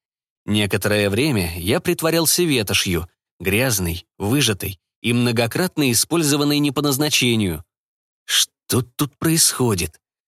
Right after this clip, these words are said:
Обрывки памяти только сейчас начали собираться в кучу, вырисовывая все более и более ясную картину. Еще недавно я был на каком-то авианосце.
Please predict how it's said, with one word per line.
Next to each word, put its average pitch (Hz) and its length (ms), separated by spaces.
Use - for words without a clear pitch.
Обрывки 95 520
памяти 101 600
только 147 280
сейчас 139 560
начали 120 380
собираться 117 560
в - 80
кучу, 104 440
вырисовывая 123 800
все 101 260
более 139 420
и 123 100
более 113 420
ясную 110 460
картину. 104 680
Еще 104 400
недавно 117 600
я 117 180
был 139 340
на 110 180
каком-то 147 640
авианосце. 135 800